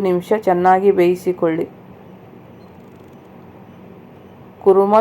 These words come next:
ತುಂಬ ಈಸಿಯಾದ ರೆಸಿಪಿಯಾಗಿರುತ್ತೆ, ತುಂಬನೇ ಟೇಸ್ಟಿಯಾಗಿರುತ್ತೆ. ಒಂದು ಸರಿ ಮಾಡಿ ನೋಡಿ, ಈ ಕುರ್ಮಾವನ್ನು ಮಾಡಿ ಕಾಮೆಂಟ್ ಮಾಡಿ ಹೇಗಿದೆ ಅಂತ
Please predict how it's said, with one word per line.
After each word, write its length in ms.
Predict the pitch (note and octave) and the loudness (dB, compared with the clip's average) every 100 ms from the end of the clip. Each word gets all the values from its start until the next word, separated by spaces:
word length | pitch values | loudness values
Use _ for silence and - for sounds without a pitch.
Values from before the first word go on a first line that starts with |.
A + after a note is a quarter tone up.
| - | 0
ತುಂಬ 380 | G3 G3 G#3 B3 F#3 F#3+ | -4 -4 0 0 0 -2
ಈಸಿಯಾದ 540 | G3+ G3+ G#3+ F#3+ F#3 G#3 F#3 | -4 -2 2 4 4 2 2
ರೆಸಿಪಿಯಾಗಿರುತ್ತೆ, 920 | F3+ F#3+ - F3 F3 F3 E3+ - A3 - | -4 -12 -2 0 0 -4 -6 -4 -6 -4
ತುಂಬನೇ 400 | G3+ G#3 G#3 G#3+ G#3+ | -4 -2 -2 -4 -4
ಟೇಸ್ಟಿಯಾಗಿರುತ್ತೆ. 1000 | G#3 G3+ G3+ - G3 F3 F3 E3 - F#3 B3+ - - - - - - - - - - | 2 2 0 0 2 2 0 -8 -6 -4 -4 -8 -20 -20 -20 -20 -20 -20 -20 -12 -4
ಒಂದು 180 | F#3 G3+ A3 | 0 0 2
ಸರಿ 180 | G3+ A3 A#3+ | 2 2 2
ಮಾಡಿ 240 | F#3 G3 G3+ F#3+ | 2 2 0 -2
ನೋಡಿ, 240 | F#3 F#3+ G3+ - F#3+ | -2 -2 -4 -6 -6
ಈ 60 | F#3 | -2
ಕುರ್ಮಾವನ್ನು 600 | F3+ F3+ F3+ F3 E3+ F3 - - - - - - - - | -2 0 -2 0 -4 -8 -12 -18 -20 -20 -20 -20 -16 -2
ಮಾಡಿ 220 | F#3 G3 A3 | 0 2 0
ಕಾಮೆಂಟ್ 380 | F3+ F3 G3 G3+ F#3+ | 0 0 -2 -4 -2
ಮಾಡಿ 240 | F3+ F3 F3+ F3+ | 0 0 -2 -2
ಹೇಗಿದೆ 380 | F3+ F3+ F3+ F3 E3+ | -2 -2 -2 -2 -4
ಅಂತ 160 | E3 | -8